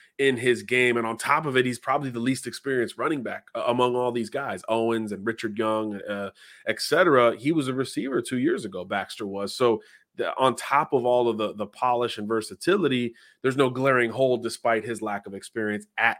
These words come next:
his projected position. So whether you look at the floor or the ceiling, I think for me, the conversation at running back starts with him. And as a senior, he's only bolstered that argument.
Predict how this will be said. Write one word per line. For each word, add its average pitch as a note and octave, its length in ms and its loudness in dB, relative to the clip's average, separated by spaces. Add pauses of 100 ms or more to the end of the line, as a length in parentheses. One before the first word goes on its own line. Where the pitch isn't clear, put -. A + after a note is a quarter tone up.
his G#2+ 180 -10
projected G2 520 -10
position. F#2+ 440 -10
So G2 340 -4 (320)
whether A#2 220 2
you A#2 80 4
look A#2+ 180 2
at G#2+ 100 0
the G#2+ 60 -4
floor A#2+ 320 2
or B2 220 6
the G#2+ 120 -4
ceiling, G2+ 440 -4
I G2+ 60 -2
think G2+ 220 -8
for G2 120 -10
me, G2+ 140 -2
the F#2 100 -10
conversation G2+ 600 -6
at G2 80 -8
running G2 260 -8
back F#2 200 -8
starts G2+ 320 -4
with F#2 100 -16
him. A2 240 -2
And F#2 120 -4 (260)
as G#2+ 160 0
a G#2 60 -6
senior, A2+ 380 0
he's G#2 180 -2
only G#2 220 0
bolstered G2+ 500 -6
that F#2 160 -10
argument. F#2+ 420 -8